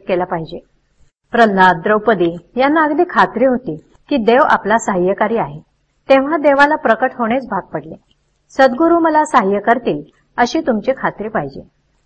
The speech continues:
म्हणजे त्यांना सहाय्य करावेच लागते. याचा अनुभव घेणे हे तुमच्याच हाती नाही का? स्वार्थाने कर्मे करणे याचे नाव प्रपंच आणि निस्वार्थपणाने करणे याचे नाव परमार्थ.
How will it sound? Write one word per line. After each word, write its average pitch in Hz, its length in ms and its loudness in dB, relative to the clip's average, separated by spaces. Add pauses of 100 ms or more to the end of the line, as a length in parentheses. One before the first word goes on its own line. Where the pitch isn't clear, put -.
म्हणजे 233 320 2
त्यांना 208 360 -2
सहाय्य 196 380 -4
करावेच 185 500 -2
लागते. 160 340 -12 (640)
याचा 220 420 4
अनुभव 190 320 -2
घेणे 208 560 -4 (140)
हे 269 80 0
तुमच्याच 254 520 0
हाती 269 200 -2
नाही 247 220 0
का? 233 180 -2 (720)
स्वार्थाने 262 600 4
कर्मे 214 340 0
करणे 214 520 -2
याचे 214 300 -2
नाव 262 160 0
प्रपंच 208 440 -6 (460)
आणि 269 160 0
निस्वार्थपणाने 240 920 0
करणे 214 400 -2 (200)
याचे 190 320 0
नाव 196 160 0
परमार्थ. 147 580 -8